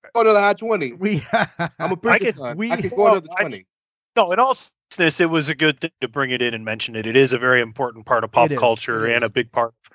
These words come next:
Speaker 3: a part of a lot of the things we cover. And, and Ray, you being an, a true, like, you know,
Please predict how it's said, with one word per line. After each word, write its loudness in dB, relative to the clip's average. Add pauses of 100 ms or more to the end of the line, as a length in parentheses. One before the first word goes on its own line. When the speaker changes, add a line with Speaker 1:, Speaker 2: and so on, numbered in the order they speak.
(460)
Speaker 3:
a -12
part 4
of 0
a -6
lot 4
of 2
the -8
things -4
we -6
cover. -2
And, -8
and -12
Ray, 4
you -6
being 0
an, -6
a -2
true, -2
like, 0
you -4
know, -4